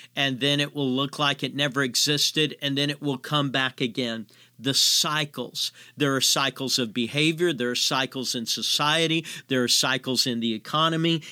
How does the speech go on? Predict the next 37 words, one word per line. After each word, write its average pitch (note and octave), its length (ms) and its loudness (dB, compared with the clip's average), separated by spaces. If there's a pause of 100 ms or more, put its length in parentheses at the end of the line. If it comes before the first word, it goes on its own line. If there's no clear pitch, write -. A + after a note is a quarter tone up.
And C#3 160 2
if B2 160 -2
you F3 260 4
are F3+ 220 6
a E3+ 80 4
leader, E3 580 2
you've C#3 420 2
got C#3+ 360 0
to D3 80 0
have B2+ 500 0
the C3+ 100 2
wisdom B2+ 680 2
of A#2+ 180 -4
Joseph. A#2+ 640 0 (280)
You've C#3 360 0
got C#3+ 340 2
to D#3+ 100 0
be C#3 380 2
able C3 220 0
to C3+ 160 -2
manage B2+ 600 2
the C3 120 0
cycles B2 760 0 (120)
of B2+ 200 -4
life. A2+ 420 -4 (400)
Leaders E3+ 580 2
have C#3+ 260 0
to D3 100 2
be C3 220 4
able B2 180 0
to - 180 -2
read C#3 480 0
them. F#3 340 2 (220)
What C3+ 260 2
are D#3 140 4
the D#3 140 0
cycles? E3+ 600 0